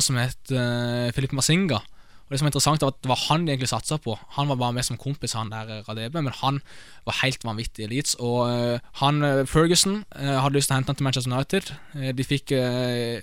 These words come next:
budet gikk inn og ble akseptert, men, eh, Lucas likte seg så godt i Leeds at han var en av de få som takket nei til Manchester United, og det går, her går jo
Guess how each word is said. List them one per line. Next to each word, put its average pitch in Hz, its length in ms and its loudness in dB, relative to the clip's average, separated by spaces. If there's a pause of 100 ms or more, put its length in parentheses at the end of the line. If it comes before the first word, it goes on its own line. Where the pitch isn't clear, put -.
(600)
budet 156 400 4
gikk 156 140 6
inn 160 80 6
og 147 60 2
ble 139 100 6
akseptert, 175 640 0 (140)
men, 135 280 0
eh, 123 640 2
Lucas 135 400 2
likte 127 420 -4
seg 135 160 -2
så 117 80 6
godt 120 160 4
i 123 40 2
Leeds - 280 0
at 120 80 -4
han 117 140 0
var 117 80 0
en 113 80 -2
av 113 60 -4
de 110 120 -4
få 107 140 -2
som 113 100 -8
takket 113 300 -6
nei 110 240 -2
til - 140 -6
Manchester 110 280 -6
United, 107 160 -10
og 104 80 -8
det 110 100 -8
går, 104 220 -8
her 107 160 -2
går 107 160 -8
jo 117 80 -6